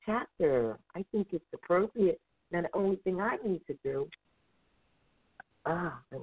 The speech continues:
made it with my cold, is to make sure I have the phone numbers up correct. And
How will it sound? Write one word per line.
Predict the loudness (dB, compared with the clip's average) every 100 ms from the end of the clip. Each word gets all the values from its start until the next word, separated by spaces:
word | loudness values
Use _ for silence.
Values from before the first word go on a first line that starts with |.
| 2
made | 4
it | 2
with | -2 -18
my | -18 -4
cold, | 4 6 4 2 _ _ _ _ _ _ 2
is | 4 2 -4 -20 _ -4
to | -2 -2
make | -4 -2
sure | 0 0
I | -2 -12 -12
have | -12 -12
the | -16 -4
phone | -2 0
numbers | 0 0 0 0 _
up | 0 0 -4 -20 -6
correct. | -2 4 4 4 -2 _ _ _ _ _ _ _
And | -4 -4 -4